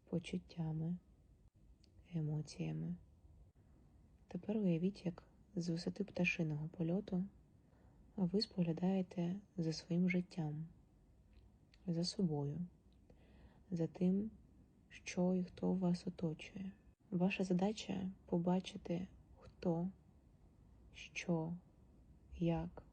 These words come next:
і коли, в які моменти веде вас до кращої версії себе. Це та версія, яка живе за покликом серця, за покликом душі. Коли ви закінчите,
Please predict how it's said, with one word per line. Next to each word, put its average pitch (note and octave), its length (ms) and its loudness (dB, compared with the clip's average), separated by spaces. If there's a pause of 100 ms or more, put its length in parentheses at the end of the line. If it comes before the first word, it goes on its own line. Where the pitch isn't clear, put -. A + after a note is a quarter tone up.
(640)
і - 140 -2
коли, E3 520 0 (500)
в E3+ 40 0
які D#3+ 200 2
моменти D3+ 580 -2 (300)
веде F3 380 6
вас F3 440 2
до D#3+ 80 -2
кращої E3+ 600 -2
версії D#3+ 520 -2
себе. - 400 -6 (760)
Це - 120 -8
та F3+ 140 0
версія, D#3+ 460 -2
яка D#3 260 -4
живе D#3 460 0
за F3 180 6
покликом E3+ 680 0 (1160)
серця, E3+ 720 -2 (120)
за E3 200 0
покликом - 560 -4
душі. D#3 480 -2 (720)
Коли F3 200 6
ви E3+ 100 6
закінчите, F#3 720 -2